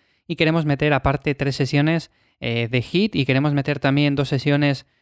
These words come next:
en las cuales vayamos a entrenar cualquier otra modalidad y todo eso. Así que tener esto en cuenta y estoy seguro de que con el paso del tiempo vais a mejorar mucho más. Al final, de una forma u otra, como conclusión, sí que se pueden hacer varios deportes. O sea, como tal, por supuesto que se pueden hacer.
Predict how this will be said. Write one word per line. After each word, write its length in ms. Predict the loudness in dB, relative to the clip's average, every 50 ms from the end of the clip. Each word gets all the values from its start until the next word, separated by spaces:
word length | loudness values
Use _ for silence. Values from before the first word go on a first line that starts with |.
| _ _ _
en 80 | -6 -4
las 120 | -4 -2
cuales 220 | 0 0 0 2
vayamos 300 | 2 2 2 2 2 0
a 60 | -2 -2
entrenar 320 | -2 -2 -2 -2 -2 0
cualquier 400 | -2 -2 0 0 0 0 0 0
otra 240 | 0 0 2 2 4
modalidad 560 | 4 4 4 4 4 4 4 4 2 2 -2 _ _ _ _ _ _
y 120 | 0 2
todo 220 | 4 4 4 4
eso. 280 | 2 0 -2 -4 -6 -6 -8 _ _ _ _ _ _ _ -2
Así 200 | 0 2 2 4
que 180 | 4 4 2
tener 240 | 2 2 2 2 2
esto 200 | 0 0 0 0
en 60 | 0
cuenta 360 | 2 2 2 2 0 -2 -2 -4 -4
y 100 | -4 -2
estoy 200 | 0 0 0 2
seguro 340 | 2 2 4 4 4 4 2
de 160 | 2 0 -2
que 140 | -4 -6 -4
con 240 | _ 0 2 4
el 120 | 2 2 4
paso 220 | 2 2 4 4
del 160 | 4 4 4
tiempo 340 | 2 2 2 2 0 0 -2 -4 _ _ _ _ _ _ _
vais 320 | -4 0 0 2 2 2 0
a 80 | 0
mejorar 300 | 2 2 2 2 2 2
mucho 260 | 2 0 0 0 -2
más. 160 | -4 -4 -2 -2
Al 120 | 0 0
final, 220 | 2 2 2 2
de 60 | 2 2
una 140 | 2 2
forma 260 | 2 2 2 2 2 4
u 100 | 4 4
otra, 220 | 4 2 0 0
como 160 | 0 0 0
conclusión, 460 | 0 0 2 2 0 0 0 -2 0
sí 100 | 0 0
que 100 | 0 2
se 120 | 0 2 2
pueden 180 | 2 2 2
hacer 240 | 0 -2 -2 -4 -4
varios 320 | -2 0 0 2 2 2 2
deportes. 480 | 0 0 -2 -2 -4 -4 -6 -6 -4
O 60 | -4
sea, 140 | -2 -2 -2
como 200 | -2 -2 -2 0
tal, 220 | 0 0 -2 0 -2
por 160 | -2 -2 -2
supuesto 320 | 0 0 0 0 2 0
que 80 | 0 0
se 120 | 0 0
pueden 220 | 0 0 0 0 -2
hacer. 320 | -2 -2 -2 -4 -4 -6